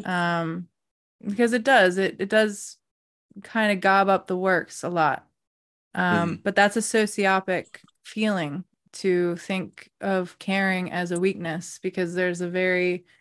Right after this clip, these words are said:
Speaker 1: you know, a manipulative quality to that kind of view of, like, "Oh, you're easily, you're easily,
Speaker 2: Right.
Speaker 1: you know, fucked with.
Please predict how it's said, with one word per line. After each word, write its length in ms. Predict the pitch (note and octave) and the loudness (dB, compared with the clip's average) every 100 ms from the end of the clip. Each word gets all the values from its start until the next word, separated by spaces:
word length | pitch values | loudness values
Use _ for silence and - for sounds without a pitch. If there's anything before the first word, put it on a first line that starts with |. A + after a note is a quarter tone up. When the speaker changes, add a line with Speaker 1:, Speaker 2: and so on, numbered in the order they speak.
| _ _ - - - _ _ | _ _ -20 -20 -20 _ _
Speaker 1:
you 120 | G#3 F#3+ | -2 2
know, 360 | F3+ F3 F3 - - - | 2 2 -2 -8 -20 -4
a 60 | G3 | 2
manipulative 680 | G3 A3 A3 G#3 G3 F#3 F3 | 4 4 2 0 0 0 -2
quality 560 | G3 F#3+ F#3 F3+ F3 | 2 4 4 0 -2
to 180 | E3+ F3+ | -6 -2
that 260 | E3+ E3+ - | 0 0 -2
kind 260 | F#3 F3+ | -6 -4
of 100 | F3 | -4
view 240 | F3 F3+ F3 | 0 2 4
of, 180 | E3 | 2
like, 220 | F3 E3 - | -2 -4 0
"Oh, 200 | E3+ F#3+ | 2 4
you're 240 | F3+ F#3 | 2 -2
easily, 800 | F3+ F#3 F#3 F3+ F3 E3+ E3 F3 - - | -2 0 0 0 0 0 -2 -4 -12 -6
you're 200 | G3+ G3+ | 0 2
easily, 520 | G3+ G3 F#3 F3+ F3 | 2 0 2 2 4
Speaker 2:
Right. 280 | E3 F3 - - _ | 2 0 -10 -14 _
Speaker 1:
you 140 | G3 F3+ | -6 -2
know, 220 | D#3+ E3+ | -2 -4
fucked 380 | - G3 G3 F#3 | 2 2 2 0
with. 540 | D#3+ E3 - - | 0 0 -8 -20